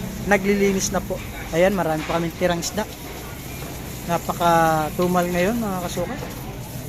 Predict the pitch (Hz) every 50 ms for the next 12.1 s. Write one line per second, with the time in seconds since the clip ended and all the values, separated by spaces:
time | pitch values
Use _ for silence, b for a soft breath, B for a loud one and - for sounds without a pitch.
0 | - - 160 170 180 185 185 185 185 180 190 185 185 185 170 170 165 170 165 -
1 | - - - 165 165 156 156 156 143 143 147 139 139 131 127 123 - - - -
2 | - - - - - - - - - - - - - - - - - - - -
3 | - - 156 170 175 175 190 - - - - 170 165 175 170 170 165 170 - -
4 | 165 165 170 170 180 180 180 196 202 208 214 220 226 233 240 226 196 - - -
5 | 180 180 180 175 175 160 - - 208 208 - - 226 202 147 - - - - -
6 | - - - - - - - - - - - - - - - - 196 226 226 214
7 | 190 190 190 185 180 - 202 196 190 190 196 196 196 190 190 185 180 185 180 -
8 | 185 180 175 175 - - - - - 180 180 185 190 202 214 220 220 220 214 208
9 | - - - - - - 185 175 175 170 165 175 196 202 - 160 - - - -
10 | 175 165 165 - - - - - - 120 120 131 - - - - - - - -
11 | - - - 165 165 160 160 175 175 185 185 - - - 180 170 165 165 170 160
12 | - -